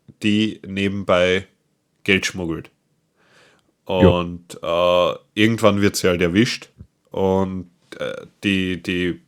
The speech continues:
Speaker 1: Polizisten wollen sie halt benutzen, um an ihren Hintermann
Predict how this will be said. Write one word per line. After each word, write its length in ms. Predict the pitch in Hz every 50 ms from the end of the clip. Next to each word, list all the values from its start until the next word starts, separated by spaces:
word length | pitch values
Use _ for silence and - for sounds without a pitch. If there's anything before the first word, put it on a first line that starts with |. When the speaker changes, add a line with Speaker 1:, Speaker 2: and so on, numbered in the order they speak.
| -
Speaker 1:
Polizisten 600 | - 101 98 101 98 - - 110 107 - - 107
wollen 220 | 98 98 98 98 98
sie 180 | 101 104 98
halt 320 | 98 95 95 92 90 - -
benutzen, 560 | 98 98 104 110 110 - - - 107 101 98 101
um 320 | - - 101 98 98 98
an 240 | - - 95 98 85
ihren 300 | 80 95 95 92 92 92
Hintermann 600 | 85 90 107 98 - 104 92 92 85 82 80 -